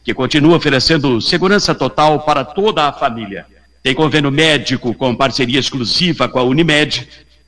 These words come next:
parceria com laboratórios, dentistas,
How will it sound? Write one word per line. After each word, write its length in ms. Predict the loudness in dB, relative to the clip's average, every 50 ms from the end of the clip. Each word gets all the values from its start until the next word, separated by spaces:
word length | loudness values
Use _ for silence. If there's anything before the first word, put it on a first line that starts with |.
| _
parceria 540 | -2 0 0 0 2 0 0 2 2 0 0
com 160 | 0 0 -2
laboratórios, 960 | 0 0 0 0 0 0 0 0 0 0 2 2 2 2 2 0 0 -2 -2
dentistas, 1080 | -2 -2 -2 -2 -2 0 0 0 2 0 -2 -2 -2 -2 -2 -2 -4 -8 -10 -20 -20